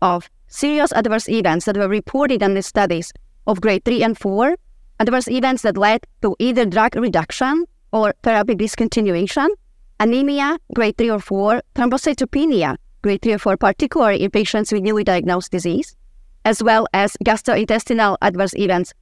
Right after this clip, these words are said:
such as nausea, diarrhea, or vomiting.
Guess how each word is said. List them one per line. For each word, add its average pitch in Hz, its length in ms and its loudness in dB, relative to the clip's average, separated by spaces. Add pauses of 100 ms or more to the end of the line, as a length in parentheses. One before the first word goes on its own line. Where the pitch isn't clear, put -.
(120)
such 190 300 2
as 190 260 0
nausea, 202 800 0
diarrhea, 180 640 0
or 196 80 0
vomiting. 160 480 -2